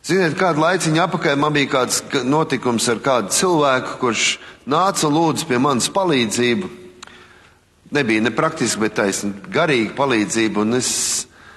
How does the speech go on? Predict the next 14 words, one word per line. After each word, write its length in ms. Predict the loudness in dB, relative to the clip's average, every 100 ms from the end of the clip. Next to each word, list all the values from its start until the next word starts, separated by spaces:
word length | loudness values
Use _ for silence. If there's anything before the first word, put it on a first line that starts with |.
| -20 -20 _ _ _ _
es 160 | -4 0
viņam 160 | 0 0
saku, 280 | -2 -2
bet 320 | -6 -6 -8 -20 -20 -20 _ _ _ _ _ -2
viens 320 | 0 2 0 0
ir 180 | -2 0
tas, 240 | 0 0
ka 140 | -2 -2
tu 120 | 0
jūties 720 | 0 0 0 0 0 -2 -4 0
nevajadzīgs, 880 | 0 2 2 0 0 0 -2 -4 -4 -4 -6
ja 80 | -10
tu 200 | -6 -4
esi 460 | -4 -4 -6 -4